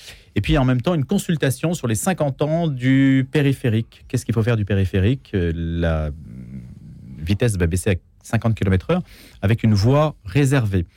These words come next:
Alors ça amène à réfléchir évidemment à cet aménagement de la capitale et peut-être aussi à la, la segmentation sociale qui continue à Paris. Est-ce que c'est une bonne idée ? Il y a des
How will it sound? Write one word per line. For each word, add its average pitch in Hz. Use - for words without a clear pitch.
Alors 90
ça 107
amène 110
à 98
réfléchir 98
évidemment 92
à -
cet 98
aménagement 98
de 95
la 90
capitale 113
et 107
peut-être 98
aussi 120
à 104
la, 92
la 90
segmentation 123
sociale 123
qui -
continue 147
à 135
Paris. 147
Est-ce 143
que -
c'est 120
une 104
bonne 143
idée ? 139
Il 208
y 165
a 123
des 127